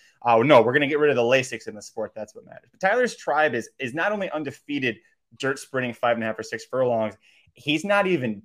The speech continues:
touched in those spots. It, it's a higher class of horses here, but it's so hard to see this horse losing.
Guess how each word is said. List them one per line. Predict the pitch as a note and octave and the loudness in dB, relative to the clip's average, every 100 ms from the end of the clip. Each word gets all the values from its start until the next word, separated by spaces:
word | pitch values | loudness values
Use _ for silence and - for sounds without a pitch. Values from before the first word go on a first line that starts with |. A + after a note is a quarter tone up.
| - | -4
touched | F3+ - - - B2+ | -2 -2 -6 -18 -12
in | A2 | -10
those | G#2 G#2+ | -10 -12
spots. | - - - - - | -12 -10 -10 -14 -14
It, | B2 C3 | -8 -6
it's | B2 | 0
a | B2+ | 0
higher | E3+ A3+ A#3 | 2 2 0
class | G#3+ A3+ - | -2 -4 -6
of | - | -4
horses | D3+ D3 A#2+ - | -4 -2 -8 -8
here, | A2+ A2 - | -4 -4 0
but | A2 G#2+ _ _ _ _ _ | -2 -2 _ _ _ _ _
it's | D#3+ D#3+ - | -8 -8 -4
so | A3 G3+ | 0 2
hard | D3 E3 | 4 2
to | A#2 | 0
see | - B2 | -8 -8
this | A2+ | -8
horse | - A2 - | -4 -6 -6
losing. | A2 - | -16 -20